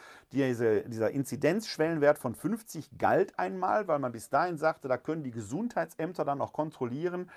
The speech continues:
und haben die Lage einigermaßen im Griff. Mittlerweile gibt's Studien und Berechnungen, die sagen, ja, dadurch, dass jetzt doch, doch schon bald zwanzig Prozent der Bevölkerung die Erstimpfung haben, irgendwie acht Prozent oder sowas, die ja schon die Zweitimpfung haben,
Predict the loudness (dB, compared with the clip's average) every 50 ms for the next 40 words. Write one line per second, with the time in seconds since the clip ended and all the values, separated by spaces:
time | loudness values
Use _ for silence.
0 | -20 -20 -16 -8 -6 0 4 4 4 4 4 2 2 4 4 6 6 4 4 2
1 | 2 2 2 2 2 2 2 0 2 4 4 4 4 2 0 -6 -8 -8 -8 -8
2 | -8 -10 -12 -12 -16 -20 _ _ _ _ _ _ _ -20 -20 -20 -10 _ -4 -2
3 | 4 4 6 6 6 6 4 2 -2 -4 -8 -10 -12 -12 -8 -4 -2 -2 0 0
4 | -2 -4 -6 -8 -6 -4 -4 -4 0 2 2 2 2 0 -4 -6 -6 -4 -6 -6
5 | -6 -6 -4 -2 0 2 4 4 2 2 0 -2 0 2 4 4 4 6 4 4
6 | 2 2 2 0 0 2 0 -2 -4 -2 -2 -2 -2 -2 0 2 2 2 2 0
7 | -2 -4 0 2 2 2 2 2 0 0 0 0 -2 -6 -12 -10 -10 -12 -6 -4
8 | -4 -4 -4 -4 -4 -6 -6 -6 -4 -4 -4 -2 -2 -4 -6 -6 -2 0 0 0
9 | 0 0 -4 -8 -8 -8 -8 -6 -4 -2 0 0 0 -2 -2 -4 -6 -8 -8 -4
10 | -4 -4 -4 -6 -8 -12 -12 -8 -4 -2 -2 -2 -4 -4 -4 -4 -2 -2 0 0
11 | 0 0 -2 -6 -8 -6 -6 -6 -8 -8 -6 -6 -6 -6 0 0 0 0 0 -2
12 | -8 -8 -8 -10 -8 -4 -2 -2 -2 -2 -4